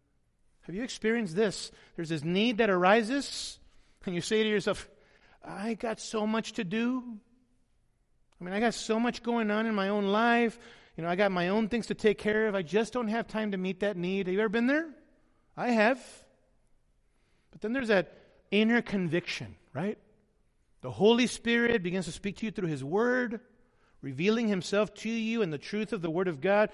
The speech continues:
convicting you of your self-entitlement and your self-centeredness. And before you know it, you jump in and you meet that need and you help, right? Albeit reluctantly at first, not from the heart.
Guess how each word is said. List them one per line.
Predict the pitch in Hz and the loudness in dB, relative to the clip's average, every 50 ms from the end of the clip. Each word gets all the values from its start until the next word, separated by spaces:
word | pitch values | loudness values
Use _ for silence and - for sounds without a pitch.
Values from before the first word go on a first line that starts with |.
| - - - - | -6 -20 -14 -8
convicting | - 170 151 131 185 202 - 226 214 214 | -6 -4 -2 -2 -2 -2 -2 -2 -4 -2
you | 220 226 | 0 0
of | 226 202 | 0 0
your | 165 151 131 | -2 -4 -4
self-entitlement | - - 190 196 196 - 190 165 - - 190 180 202 214 220 214 214 220 214 - | -2 -2 -2 -2 -2 -2 -6 -8 -6 -4 -2 -2 0 0 -2 -2 -2 -4 -4 -4
and | 175 156 | -6 -6
your | 147 135 - - - - | -6 -8 -10 -12 -18 -18
self-centeredness. | - - - 196 196 - - - - 190 202 196 - 214 190 190 202 202 196 190 - - - - - - _ _ _ _ _ _ _ _ _ _ _ _ | -8 -4 -2 -2 -2 -4 -4 -4 -4 -4 -4 -2 -4 -4 -2 -2 -2 -2 -2 -4 -6 -10 -14 -14 -16 -18 _ _ _ _ _ _ _ _ _ _ _ _
And | - 135 | -8 -6
before | 147 151 - - 185 202 | -6 -6 -2 0 0 0
you | 202 196 | 2 2
know | 196 202 | 0 0
it, | 208 208 196 | 0 0 -2
you | 180 165 | -2 -4
jump | 131 120 156 196 226 233 - 226 | -4 0 0 2 2 0 0 0
in | 226 226 226 220 196 | 0 0 0 0 0
and | 170 165 | -2 -2
you | 156 | -2
meet | 151 160 185 202 196 | -2 -2 -2 -2 0
that | - 214 208 190 | 0 2 2 2
need | 196 196 202 208 202 175 - - - - | 0 0 0 0 -2 -4 -8 -18 -14 -10
and | - 147 147 | -8 -6 -4
you | 143 135 | -6 -4
help, | 107 170 165 156 139 - | -4 -2 -2 -2 -2 -2
right? | 143 165 196 214 214 - - - - - - - | -2 0 0 0 -2 -4 -10 -20 -20 -14 -8 -4
Albeit | 151 180 180 156 175 180 180 180 185 180 | -2 -2 -2 0 0 0 0 0 0 -2
reluctantly | 160 151 147 139 156 156 - 190 170 156 147 | -4 -2 0 0 -2 -2 -4 -8 -8 -6 -6
at | 139 123 | -8 -8
first, | - - 156 208 214 - - - - - | -8 -6 -6 -6 -6 -8 -12 -16 -16 -14
not | - 143 165 165 | -12 -10 -10 -8
from | - 175 165 | -6 -6 -6
the | 151 139 | -6 -6
heart. | 120 160 196 220 - - - | -6 -6 -8 -10 -12 -18 -20